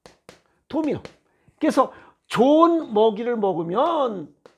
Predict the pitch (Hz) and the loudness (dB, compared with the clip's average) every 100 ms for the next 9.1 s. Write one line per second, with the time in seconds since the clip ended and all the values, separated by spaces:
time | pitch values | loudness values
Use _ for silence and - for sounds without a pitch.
0 | _ _ _ 160 220 151 185 285 214 175 | _ _ _ 0 2 2 4 4 2 -2
1 | 147 127 110 117 - _ _ _ _ _ | -4 -4 -8 -14 -16 _ _ _ _ _
2 | _ _ _ _ _ _ _ _ 190 214 | _ _ _ _ _ _ _ _ 0 2
3 | 262 285 285 285 - - 226 240 240 262 | 4 2 0 -2 -6 -10 -2 0 0 -2
4 | 254 - 143 170 220 208 156 - 170 160 | -4 -10 -6 -2 -2 -4 -10 -10 -8 -6
5 | 139 135 269 302 _ _ - 170 214 226 | -8 -4 -4 -4 _ _ -6 -2 2 0
6 | 208 254 247 233 _ _ _ _ _ _ | 0 -2 -2 -10 _ _ _ _ _ _
7 | _ _ 143 170 156 165 147 117 143 277 | _ _ -8 -2 0 0 0 -4 0 0
8 | - - _ _ _ - 190 180 175 196 | 0 -10 _ _ _ 0 0 2 4 4
9 | - | 2